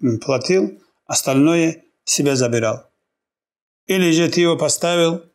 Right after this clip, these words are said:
доли его ремонта ему давал, остальное себе забирал. Если в таком формате он у тебя работал,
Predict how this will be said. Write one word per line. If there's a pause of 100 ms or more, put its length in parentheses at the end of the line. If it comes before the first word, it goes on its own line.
(340)
доли
его
ремонта
ему
давал,
остальное
себе
забирал.
Если
в
таком
формате
он
у
тебя
работал,